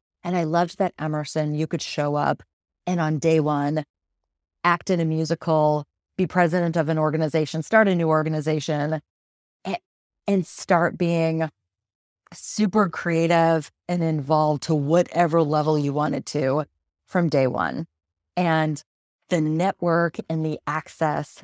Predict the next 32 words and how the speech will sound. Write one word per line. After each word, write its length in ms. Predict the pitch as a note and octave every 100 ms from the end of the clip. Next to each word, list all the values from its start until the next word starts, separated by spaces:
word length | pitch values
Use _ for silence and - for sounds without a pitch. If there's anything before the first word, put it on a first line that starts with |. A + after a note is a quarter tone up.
| -
to 100 | -
internships 680 | - F3 - D3+ - D3+ -
at 100 | D3+
that 180 | C#3+ -
school 640 | - - G#3+ D#3+ D#3 D#3 - _ _ _ _ -
was 140 | F3
pretty 460 | - - E4+ G#4 -
amazing 800 | - D#3 D3+ D3+ E3 E3+ D3 D3
at 140 | D3
that 160 | D3+ D3+
time, 320 | - D#3 D3+
especially 480 | D3 - E3 - D#3
for 160 | - D3+
being 520 | D3+ D3 D3+ D3 D3+ -
a 80 |
smaller 560 | E3 - E3+ D3+ D3 D3
liberal 380 | D3 C#3 D3 C#3+
arts 520 | D3 D3 C3 - - - _ _ _
college 500 | - - D#3 D#3 D3
based, 300 | - D3 - - _ -
based 260 | F#3 F3 -
in 100 | D#3+
Boston. 680 | D3+ D#3 - D#3+ D3 D3+ D3 _ _ _ _ _ _ -
I 40 |
was 120 | E3+ D3+
very 200 | F3 F3
lucky 320 | D#3 - D#3+
to 100 | D3+
be 80 | D3+
a 80 | D3
part 280 | - D#3
of 380 | D#3 D#3 D#3 D3